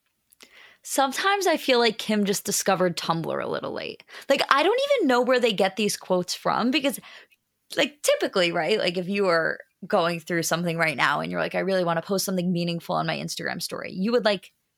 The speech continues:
reshare something from Instagram or you would take a tweet. Like, all of these things that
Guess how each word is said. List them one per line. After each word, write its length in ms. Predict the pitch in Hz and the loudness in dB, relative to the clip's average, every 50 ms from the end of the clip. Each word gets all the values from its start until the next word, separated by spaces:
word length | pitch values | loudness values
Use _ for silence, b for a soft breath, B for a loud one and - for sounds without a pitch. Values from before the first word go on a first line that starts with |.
| _ - | _ -6
reshare 480 | 185 214 208 185 - - 180 165 175 - | -2 -2 0 0 0 0 0 0 -2 -2
something 220 | - 190 208 214 | -4 -6 -6 -6
from 160 | - 262 262 | -6 -4 -4
Instagram 500 | 285 302 262 - 254 214 214 185 170 170 | -2 -2 -2 -4 -2 0 2 2 2 2
or 60 | 170 | 0
you 100 | 165 165 | 0 0
would 140 | 175 180 175 | -2 -2 -2
take 200 | - 202 208 185 | -4 -6 -4 -4
a 60 | 208 | -4
tweet. 320 | - - - 214 220 202 - | -6 -6 -6 -6 -4 -4 -4
Like, 160 | 180 175 _ b b b b b b b - | -4 -6 _ b b b b b b b 0
all 180 | - 196 214 269 | 2 4 4 4
of 220 | 320 494 523 494 | 4 4 2 2
these 280 | - 311 285 262 - - | 2 2 2 2 0 0
things 460 | - - 185 160 170 214 233 208 180 | 0 2 2 2 2 2 0 -2 0
that 180 | 196 185 - | -2 -2 -2